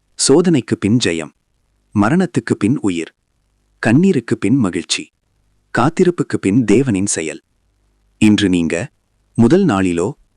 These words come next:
அல்லது இரண்டாம் நாளிலோ இருக்கலாம். ஆனால் நிச்சயம்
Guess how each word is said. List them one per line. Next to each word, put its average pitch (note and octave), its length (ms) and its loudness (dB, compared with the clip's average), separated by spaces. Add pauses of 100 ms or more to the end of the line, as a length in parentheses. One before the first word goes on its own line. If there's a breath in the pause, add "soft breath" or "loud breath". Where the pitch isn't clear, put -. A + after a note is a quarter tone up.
(120)
அல்லது F#2+ 500 -2 (260)
இரண்டாம் D#3 460 2
நாளிலோ F2 380 -2
இருக்கலாம். E2 480 -6 (600)
ஆனால் F2 360 -2
நிச்சயம் F#2 540 -4